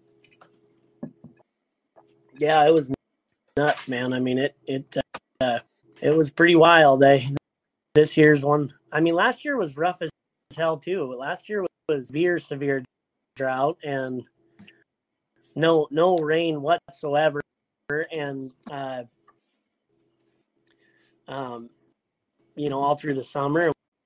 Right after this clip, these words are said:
we, we ran out of gr-, uh, because we just didn't have the water. They, they were shut. Hell, we dammed the river off.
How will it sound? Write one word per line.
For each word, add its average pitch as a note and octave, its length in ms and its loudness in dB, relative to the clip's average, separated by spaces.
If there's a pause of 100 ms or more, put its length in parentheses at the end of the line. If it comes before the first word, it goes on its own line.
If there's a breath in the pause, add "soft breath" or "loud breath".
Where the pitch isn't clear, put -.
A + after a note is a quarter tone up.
(140)
we, D3+ 260 -4
we D#3+ 160 -4
ran D3 260 -2
out C#3+ 140 -6
of B2 60 -8
gr-, B2 60 -12 (720)
uh, A#2+ 200 -10 (300)
because C3+ 320 -6
we C#3 120 -4
just C#3 200 -4
didn't C#3 160 -4
have C3 180 -6
the A#2+ 80 -6
water. C3 400 2
They, C3+ 240 -4
they C#3 140 -2 (420)
were C3 100 -4
shut. - 320 -4 (340 soft breath)
Hell, F3 180 4 (680)
we F3+ 100 0
dammed E3+ 320 -2
the C#3+ 80 -2
river D3+ 300 -2
off. D3 300 -4